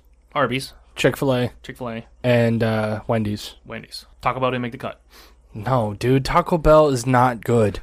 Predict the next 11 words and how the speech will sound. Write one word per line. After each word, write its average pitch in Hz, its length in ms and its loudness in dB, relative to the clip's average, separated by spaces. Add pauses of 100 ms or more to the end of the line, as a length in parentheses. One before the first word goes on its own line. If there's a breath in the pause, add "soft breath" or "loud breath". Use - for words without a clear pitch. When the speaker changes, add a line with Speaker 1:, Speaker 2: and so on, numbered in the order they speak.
Speaker 1:
Dude, 160 180 2
Taco 165 260 0
Bell 180 140 2
is 156 120 -2
taking 151 320 -6
so 131 320 -4
many 131 180 -2
things 123 220 -2
off 117 120 0
their 113 100 -4
menu. 104 300 -6